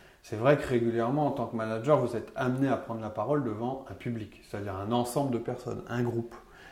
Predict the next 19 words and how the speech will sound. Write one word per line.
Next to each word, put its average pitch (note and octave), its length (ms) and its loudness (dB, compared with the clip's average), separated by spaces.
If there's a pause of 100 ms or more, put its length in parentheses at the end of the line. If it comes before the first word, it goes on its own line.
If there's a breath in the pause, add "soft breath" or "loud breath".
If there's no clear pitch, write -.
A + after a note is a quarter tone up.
(160 loud breath)
Mais A2+ 120 0
en C3+ 120 6
réalité, C#3+ 800 8
dans G#2 80 -6
la G#2 140 -2
réalité, B2 720 0
même C3 220 2
s'ils B2 300 0
sont A#2 160 -2
plusieurs B2 380 0
devant A2 300 -2
vous, D#3 300 -2 (320 loud breath)
vous A#2+ 80 0
vous B2 160 4
adressez C3 440 6
jamais C3 360 2
à A#2+ 80 0
un A2+ 80 -4
groupe. G#2 340 -8